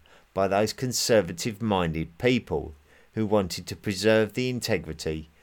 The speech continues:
of the Roman Republic. It is believed that a group of sixty Optimates formed by the Roman senators Marcus Junius Brutus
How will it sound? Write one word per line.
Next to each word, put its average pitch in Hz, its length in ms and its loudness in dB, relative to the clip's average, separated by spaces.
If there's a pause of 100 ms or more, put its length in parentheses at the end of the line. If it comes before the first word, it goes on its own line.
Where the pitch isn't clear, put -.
(160)
of 101 140 -12
the 98 100 -6
Roman 80 400 0
Republic. 76 680 -4 (1400)
It 135 160 0
is 160 160 2
believed 170 480 4
that 165 160 -4
a 165 40 -2
group 107 480 0
of 107 120 -6
sixty - 500 0
Optimates 90 680 -2 (400)
formed 160 580 4
by 113 160 6
the 92 120 -2
Roman 98 360 2
senators 110 680 -2 (320)
Marcus 107 600 0 (160)
Junius 98 680 0 (140)
Brutus 110 840 0